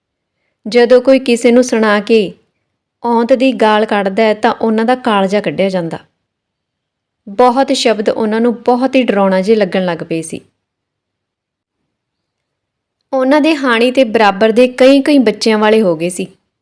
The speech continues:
ਹੁਣ ਤਾਂ ਭਤੀਜਿਆਂ ਦੇ ਥਾਂ ਲੱਗਦੇ ਵੀ ਨੰਬਰ ਲੈ ਗਏ ਸੀ। ਮਾਵਾਂ ਸਕੂਲ ਤੋਰਨ ਤੋਂ ਪਹਿਲਾਂ ਬੱਚਿਆਂ ਦੇ ਸਿਰ ਗੁੰਦਦੀਆਂ,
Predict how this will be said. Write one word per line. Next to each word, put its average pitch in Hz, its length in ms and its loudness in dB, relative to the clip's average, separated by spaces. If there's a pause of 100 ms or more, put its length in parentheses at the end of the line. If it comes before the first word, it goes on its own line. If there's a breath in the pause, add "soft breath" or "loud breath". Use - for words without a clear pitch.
(540)
ਹੁਣ 240 180 0
ਤਾਂ 233 140 2
ਭਤੀਜਿਆਂ 240 560 2
ਦੇ 233 120 6
ਥਾਂ 214 300 0
ਲੱਗਦੇ 202 400 0
ਵੀ 214 260 -2 (760)
ਨੰਬਰ 226 400 0
ਲੈ 190 180 -2
ਗਏ 196 160 -4
ਸੀ। 175 280 -12 (1300)
ਮਾਵਾਂ 226 420 0
ਸਕੂਲ 247 380 -2
ਤੋਰਨ 226 320 2
ਤੋਂ 220 140 0
ਪਹਿਲਾਂ 226 380 0
ਬੱਚਿਆਂ 208 400 -2
ਦੇ 214 140 2
ਸਿਰ 220 280 -2
ਗੁੰਦਦੀਆਂ, 196 680 -2